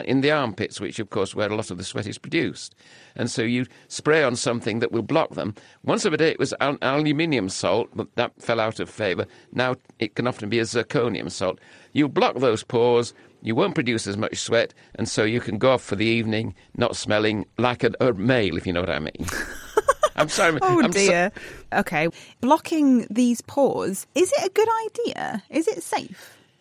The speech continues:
Speaker 1: I mean, it wouldn't be safe if you tried to do it to all over your body. I mean, there are people who've painted their body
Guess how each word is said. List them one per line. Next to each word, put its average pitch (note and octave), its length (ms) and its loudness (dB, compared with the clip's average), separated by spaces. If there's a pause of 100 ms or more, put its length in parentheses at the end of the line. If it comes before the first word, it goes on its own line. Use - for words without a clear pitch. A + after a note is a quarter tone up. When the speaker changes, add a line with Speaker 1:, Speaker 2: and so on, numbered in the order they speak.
(200)
Speaker 1:
I E3+ 40 2
mean, F#3+ 140 0
it D3+ 80 2
wouldn't A3+ 220 0
be D#3+ 60 -2
safe C#3 360 0
if A#2 140 -4
you C3 100 -2
tried - 280 -2
to C#3 60 -4
do C#3+ 140 -4
it - 120 -6
to C3 100 2
all C#3 220 2
over B2+ 160 0
your A#2 120 2
body. G2+ 320 -2 (220)
I - 40 -8
mean, A#2 160 -2
there A2 100 -2
are C3+ 120 -2
people F#2+ 280 -8
who've G#2+ 160 -6
painted C3 380 -4
their D2 160 -4
body F#2+ 260 -4